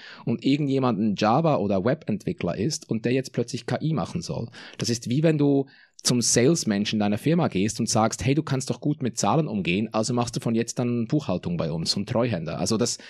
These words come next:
das geht halt nicht ganz auf und das sehe ich sehr, sehr oft, also bei wirklich auch namhaften Firmen, dass das momentan so ein bisschen der Trend ist, einfach die bestehende I T zu recyceln,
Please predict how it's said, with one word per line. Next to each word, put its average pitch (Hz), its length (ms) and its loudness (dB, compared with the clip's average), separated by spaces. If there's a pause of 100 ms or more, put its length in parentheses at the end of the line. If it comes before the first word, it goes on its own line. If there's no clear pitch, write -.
(180)
das - 160 -4
geht 165 200 0
halt 139 120 0
nicht 123 180 -6
ganz 110 220 0
auf 113 340 0
und 95 140 -2
das - 200 -2
sehe 180 140 4
ich - 160 -4
sehr, 160 240 0
sehr 156 160 -2
oft, 165 260 -2
also 107 160 0
bei 107 160 2
wirklich 151 260 -2
auch 120 180 -2
namhaften 120 560 -2
Firmen, 143 420 0 (240)
dass - 140 -4
das 120 160 0
momentan 131 400 -2
so 131 60 -4
ein - 20 0
bisschen 127 240 -2
der 120 80 0
Trend 139 280 0
ist, 104 200 -2
einfach 107 240 -2
die - 100 -2
bestehende 117 560 0
I 107 160 2
T 117 140 -6
zu - 160 -4
recyceln, 110 640 0